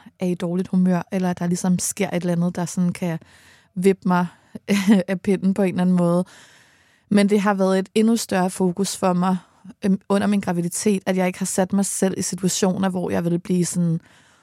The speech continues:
hidset mig op over et eller andet, eller noget, der irriterede mig. Så jeg har været meget sådan bevidst om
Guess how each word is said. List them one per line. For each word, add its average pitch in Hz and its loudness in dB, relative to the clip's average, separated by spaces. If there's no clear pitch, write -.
hidset 190 2
mig 185 0
op 190 2
over 190 -2
et 196 -4
eller 202 -4
andet, 185 -4
eller 185 -8
noget, 202 4
der 196 0
irriterede 175 0
mig. 175 0
Så 180 0
jeg 196 0
har 190 0
været 190 0
meget 185 0
sådan 196 0
bevidst 185 -4
om 190 2